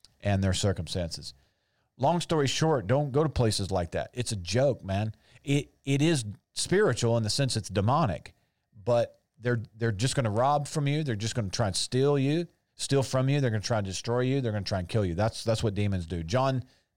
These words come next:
ten ten says, "The thief cometh only to steal, kill, and destroy." Hallelujah.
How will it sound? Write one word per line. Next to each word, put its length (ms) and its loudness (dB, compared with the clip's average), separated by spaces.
ten 240 0
ten 260 2
says, 300 0
"The 100 -2
thief 500 -2
cometh 380 -2
only 560 2
to 80 -20
steal, 340 2
kill, 380 2
and 160 -4
destroy." 480 -8
Hallelujah. 680 2